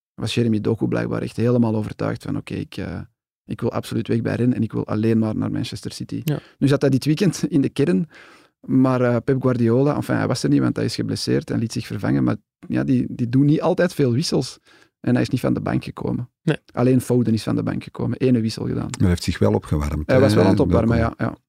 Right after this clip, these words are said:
Speaker 1: Dus
Speaker 2: Kan
Speaker 1: ik
Speaker 2: ik
Speaker 1: denk
Speaker 2: ook.
Speaker 1: dat hij de komende
Speaker 2: <laughs>
Speaker 1: weken wel eens een keer zal mogen invallen. En als die, ja,
Speaker 2: Spelen
Speaker 1: bekertoernooien
Speaker 2: zoveel
Speaker 1: beginnen, ja,
Speaker 2: wedstrijden ook.
Speaker 1: bekertoernooien beginnen spelen, dan zal hij ook wel eens starten en zo.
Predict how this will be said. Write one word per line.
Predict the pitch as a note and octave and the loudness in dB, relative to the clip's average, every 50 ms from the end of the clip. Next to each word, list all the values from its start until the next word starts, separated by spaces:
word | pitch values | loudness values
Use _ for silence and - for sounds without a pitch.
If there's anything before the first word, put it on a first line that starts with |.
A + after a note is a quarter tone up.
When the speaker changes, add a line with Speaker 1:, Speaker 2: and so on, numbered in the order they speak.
| _ _ _ _ | _ _ _ _
Speaker 1:
Dus | _ - B2+ | _ 0 2
Speaker 2:
Kan | B2 C#3+ | 4 4
Speaker 1:
ik | C#3+ | 6
Speaker 2:
ik | C#3 C#3 | 4 6
Speaker 1:
denk | |
Speaker 2:
ook. | E3 | 4
Speaker 1:
dat | E3 D3+ - | 4 4 4
hij | D#3 D#3 | 4 4
de | D3 C#3 - D#3 | 4 4 4 6
komende | E3 F#3 F#3 F3 C#3 D3+ C#3 C3 | 6 6 8 8 8 8 8 8
Speaker 2:
<laughs> | C#3+ | 6
Speaker 1:
weken | D3+ E3 - E3+ D#3 D3 D3 D3 C#3+ C#3 B2+ A#2+ A2+ - A#2+ B2 | 6 6 4 4 4 6 6 6 6 4 2 2 0 0 0 0
wel | B2+ C3 C3 | 2 2 4
eens | C3+ B2+ - | 2 2 0
een | C3+ B2 | -2 -4
keer | - - B2+ B2+ A#2+ | 0 0 0 2 2
zal | B2 B2 B2+ B2 B2 B2 B2 - - - | 2 2 2 2 2 2 0 -2 -4 -2
mogen | - B2 B2 B2 B2 A#2 A#2+ | 0 2 4 4 4 4 6
invallen. | B2+ C3+ C3+ C#3 C#3 C#3 C#3 | 6 6 6 4 4 2 2
En | B2+ C#3 B2+ | 2 2 2
als | A#2+ B2 A2+ | 2 2 2
die, | G2+ A2+ A2+ A2+ G#2+ G2+ - _ _ _ _ _ _ _ _ _ _ | 2 2 2 2 0 -2 -6 _ _ _ _ _ _ _ _ _ _
ja, | - F#2+ | -8 -6
Speaker 2:
Spelen | G2+ G2 | -4 -2
Speaker 1:
bekertoernooien | G2+ G2+ A2 - C3+ A2 - - - C3 A#2+ A#2+ | 0 -2 0 0 0 -2 0 2 4 4 6 6
Speaker 2:
zoveel | B2 C3 C3 C#3+ | 6 6 6 6
Speaker 1:
beginnen, | C#3 B2+ C#3 C3+ | 6 6 4 4
ja, | C3 - - | 4 4 4
Speaker 2:
wedstrijden | B2 C3 C#3 C3+ B2+ A#2 | 4 4 4 4 4 2
ook. | B2 C3 | 2 2
Speaker 1:
bekertoernooien | C3+ B2 - C3 C3 C3 C3 C3 | 0 0 2 4 4 6 6 6
beginnen | B2+ B2 B2+ B2+ B2 | 4 4 4 2 2
spelen, | - - - B2 B2+ B2+ B2+ | 0 -2 0 2 4 4 4
dan | B2 A#2 | 2 2
zal | A2+ A2+ A2 | 0 0 -2
hij | G#2+ G#2 | -2 -2
ook | A2 - | -4 -4
wel | - G#2+ | -6 -6
eens | A2 G#2+ - | -6 -6 -8
starten | - - - - - C3+ C3 | -8 -8 -10 -8 -2 0 0
en | B2+ B2+ C3 | 0 0 0
zo. | C3 C3 C3+ C3 | -2 -2 -4 -6